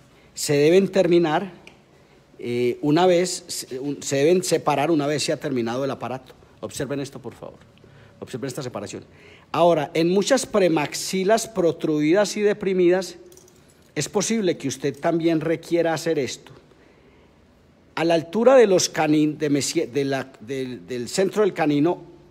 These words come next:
o de distal del canino, usted hace esta raya,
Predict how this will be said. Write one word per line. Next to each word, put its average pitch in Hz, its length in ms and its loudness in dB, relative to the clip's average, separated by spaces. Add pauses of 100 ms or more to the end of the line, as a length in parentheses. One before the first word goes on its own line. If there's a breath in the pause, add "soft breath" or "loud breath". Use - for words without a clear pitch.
(300)
o 151 160 0
de 131 180 -2
distal 143 460 -4
del 185 160 -4
canino, 160 480 -4 (640 soft breath)
usted - 180 -10
hace 127 140 -6
esta 156 200 -6
raya, 131 380 -10